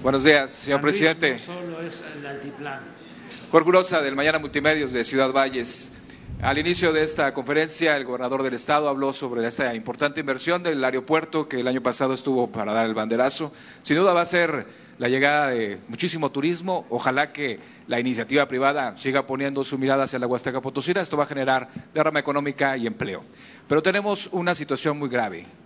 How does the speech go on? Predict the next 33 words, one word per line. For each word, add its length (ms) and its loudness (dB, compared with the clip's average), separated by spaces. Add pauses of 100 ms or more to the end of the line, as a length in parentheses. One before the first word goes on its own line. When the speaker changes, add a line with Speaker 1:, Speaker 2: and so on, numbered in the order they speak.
(440)
Speaker 1:
Está 920 0 (600)
seco 400 2
los 160 -2
ríos. 460 -2
Los 160 -4
turistas 460 0
están 200 0
encontrando, 800 -4 (460)
eh, 500 0
pues, 160 -4
pura 260 2
piedra. 360 -2 (240)
Ha 60 0
habido 260 0
ecocidios. 840 -4 (300)
Hay 160 0
dos 200 0
hidroeléctricas 720 0
que 80 -6
han 140 -2
secado 440 -4
la 80 -4
cascada 300 -4
del 80 -4
Salto 320 -2
en 60 -6
el 100 -6
Naranjo, 500 -2 (360)
en 160 -2
Micos, 640 -4
por 140 -6
ejemplo, 340 -6
también. 400 -4